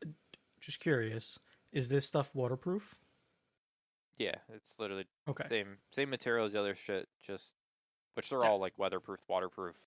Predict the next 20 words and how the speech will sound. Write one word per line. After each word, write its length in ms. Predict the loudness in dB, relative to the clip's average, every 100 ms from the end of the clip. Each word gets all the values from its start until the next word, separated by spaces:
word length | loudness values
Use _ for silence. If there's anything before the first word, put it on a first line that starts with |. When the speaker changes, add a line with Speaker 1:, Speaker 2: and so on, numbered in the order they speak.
| -6
Speaker 2:
like 220 | -6 -6 _ _ _ _ _ _ _ _ _ 4
Speaker 1:
Yeah, 240 | 8 8
they 160 | 10 10
all 280 | 12 10 8
try 300 | 4 8 10
to 60 | 10
be 180 | 8 8
at 80 |
least, 320 | 8 6 6 6
like, 300 | 6 6 0 -14 -10 2
resistant. 680 | 2 4 4 4 2 0 -10 _ _ _ _ 6
Like, 260 | 6 8 8
I 100 | 8
know 300 | 10 10 10
the 100 | 8
stuff 340 | 6 8 6 6
that 100 | 8
I 160 | 8
got, 440 | 8 4 4 2 -2 _ _ _ _ _ _ -2
um, 800 | 0 2 0 -2 -4 -6 -6 -8